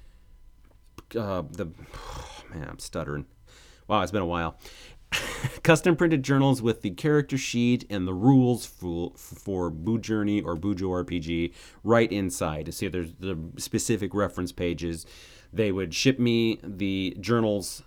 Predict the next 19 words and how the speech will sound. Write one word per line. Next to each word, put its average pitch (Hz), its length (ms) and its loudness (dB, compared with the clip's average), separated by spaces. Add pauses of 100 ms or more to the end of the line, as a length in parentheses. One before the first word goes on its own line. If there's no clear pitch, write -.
I 98 140 -4
would, 87 340 -6 (120)
um, 85 460 -4 (200)
I'd 104 160 -6
put 117 160 2
a 101 60 2
couple 98 360 -2
of 90 80 0
indicators 95 760 -2 (400)
in 95 380 -2
to 87 540 -4 (100)
reference 95 580 -4
where 90 260 -2
those 85 280 -4
things 87 340 -4
are. 82 280 -2
So, 87 140 -6
like, 85 220 -4
a 78 200 -6